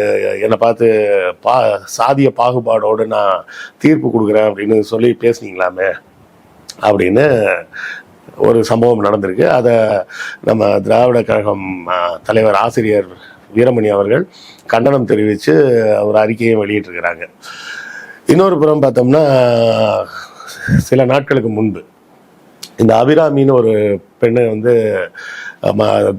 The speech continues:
மரண தண்டனை கொடுத்தாங்கல்ல, அதாவது தன்னுடைய கள்ளக்காதலுக்கு இடைஞ்சலாக இருப்பதால் தன்னுடைய இரண்டு பிள்ளைகளை கொன்னுட்டாங்க அப்படின்ற ஒரு தீர்ப்பு வந்தது. அந்த தீர்ப்பு வந்தபோது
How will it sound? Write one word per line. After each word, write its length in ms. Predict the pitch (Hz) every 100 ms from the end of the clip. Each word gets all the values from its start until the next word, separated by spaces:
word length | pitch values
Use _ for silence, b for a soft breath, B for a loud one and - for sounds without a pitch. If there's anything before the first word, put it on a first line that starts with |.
| -
மரண 280 | 110 127 135
தண்டனை 340 | 120 110 107
கொடுத்தாங்கல்ல, 600 | 101 104 104 104 104 135 98 - B B B -
அதாவது 360 | 117 117 120
தன்னுடைய 680 | 117 120 120 113 104 101 98 95 90 90 B B -
கள்ளக்காதலுக்கு 720 | 120 143 135 123 113 107 123
இடைஞ்சலாக 720 | 113 107 113 120 120 113 110
இருப்பதால் 520 | 104 101 101 101 139
தன்னுடைய 460 | - 110 113 110 110
இரண்டு 440 | 110 110 113 104 - - -
பிள்ளைகளை 420 | - 143 131 113 147 - B B B -
கொன்னுட்டாங்க 400 | 131 139 123 110
அப்படின்ற 720 | 107 101 104 98 92 92 90
ஒரு 200 | 92 92
தீர்ப்பு 300 | 113 113 101
வந்தது. 340 | 92 87 80 - _ B B B B -
அந்த 260 | 120 160
தீர்ப்பு 400 | 160 170 190 165
வந்தபோது 540 | 147 127 120 110 123